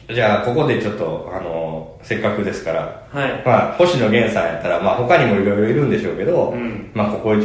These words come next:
Speaker 1: む-、過去十年ぐらいやったら、まあ、愛子さん、
Speaker 2: うん。
Speaker 1: 二階堂ふみさん、で、ガッキーでゴールやん。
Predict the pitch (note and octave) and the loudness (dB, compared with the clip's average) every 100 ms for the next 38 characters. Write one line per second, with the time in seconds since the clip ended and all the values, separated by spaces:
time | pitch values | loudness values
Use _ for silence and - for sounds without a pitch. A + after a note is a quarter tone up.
0 | - A#2+ A2 A2+ - G2+ G2 G#2+ G#2+ G#2 | 0 -4 -2 -4 -2 -4 -2 0 2 2
1 | G#2+ F2 D#2+ - F3 D#3 - - - - | 2 0 -2 0 2 2 0 -8 -12 -4
2 | F2+ F#2 E2+ E2+ - - - - - A2 | 0 0 -2 -4 -8 -10 -18 -20 -14 -12
3 | G#2+ F#2 F#2 E2+ D#2+ D2+ E2 D#2 - - | -8 -6 -2 -2 -4 -6 -8 -10 -12 -14
4 | - - - A2+ G#2+ G#2+ - - - - | -18 -18 -4 0 2 0 -2 -12 -16 -14
5 | - E2 D2+ - | -10 -8 -8 -10